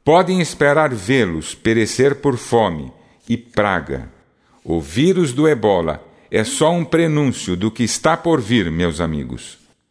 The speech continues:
Somente com os teus olhos contemplarás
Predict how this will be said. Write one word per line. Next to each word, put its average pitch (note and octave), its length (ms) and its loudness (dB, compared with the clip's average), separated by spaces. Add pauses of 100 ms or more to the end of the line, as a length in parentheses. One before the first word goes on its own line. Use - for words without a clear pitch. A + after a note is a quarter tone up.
(420)
Somente C3 720 0
com C3 220 0
os A2 140 -4
teus D3 360 0
olhos D3 420 2
contemplarás B2 960 0